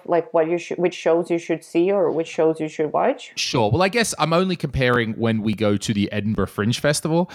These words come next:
Speaker 2: and
Speaker 1: Mm-hmm.
Speaker 2: typically in normal years, there's a huge, there's a booklet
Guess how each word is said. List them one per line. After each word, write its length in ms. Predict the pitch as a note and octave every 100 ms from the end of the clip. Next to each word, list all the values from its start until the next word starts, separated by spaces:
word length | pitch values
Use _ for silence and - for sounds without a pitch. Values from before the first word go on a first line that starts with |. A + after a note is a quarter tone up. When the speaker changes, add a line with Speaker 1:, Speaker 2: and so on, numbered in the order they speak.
| -
Speaker 2:
and 160 | - A2
Speaker 1:
Mm-hmm. 80 | -
Speaker 2:
typically 440 | F#3 E3 E3+ D#3
in 120 | B2
normal 340 | A2+ A#2 C#3+ D#3
years, 340 | D3+ D#3 D3
there's 200 | A2+ G2
a 60 | F#2
huge, 380 | - D3+ D3 A#2
there's 160 | A#2
a 40 | A2
booklet 520 | F#2+ D#3 - E2+